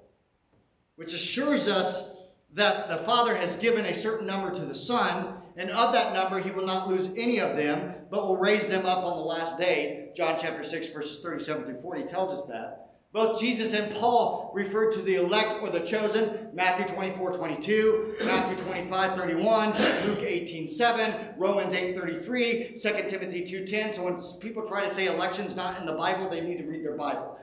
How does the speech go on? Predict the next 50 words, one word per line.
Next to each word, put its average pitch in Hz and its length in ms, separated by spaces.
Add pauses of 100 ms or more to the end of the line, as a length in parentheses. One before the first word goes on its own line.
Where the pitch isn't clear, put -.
But 190 100
anyway, 208 220 (200)
that's 180 180
a 185 40
whole 190 180
different 175 260
story. - 300 (280)
This 254 220
is 190 340
not 220 380
a - 320
reference 220 460
to 190 120
man's 208 380
choice 226 320
of - 120
God. 202 300
None 226 160
of 214 80
these 190 220
are. 185 580
But 220 180
instead 233 320
of 233 140
God's 208 260
sovereign 226 400
choice 226 340
of 165 200
man, 196 540
God 233 260
chooses 208 500
sinners 254 300
in - 160
spite 262 400
of 233 100
themselves 180 680
so 233 60
that 214 200
no 247 140
one 262 160
can 208 220
boast 247 300
and - 80
say, 196 300
"Look 254 200
at 208 160
me, 277 160
I 226 140
chose 190 340
God." 208 440